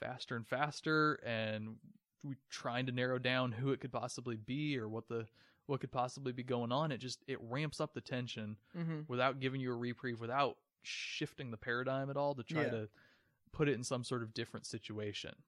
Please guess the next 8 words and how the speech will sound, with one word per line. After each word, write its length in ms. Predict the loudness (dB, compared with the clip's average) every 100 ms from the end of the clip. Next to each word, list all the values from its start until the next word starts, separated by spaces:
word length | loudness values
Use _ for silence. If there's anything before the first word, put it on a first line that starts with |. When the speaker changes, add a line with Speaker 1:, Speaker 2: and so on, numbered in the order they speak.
| _
Speaker 2:
Yeah. 240 | -2 0 0
Speaker 1:
And 120 | -2
so 180 | 2 2
it's 140 | 2
this, 320 | -2 -2 -4 -8
it's 180 | -6 2
that 240 | 2 2
continuous 1000 | -2 -4 -4 -2 0 2 2 2 0 -6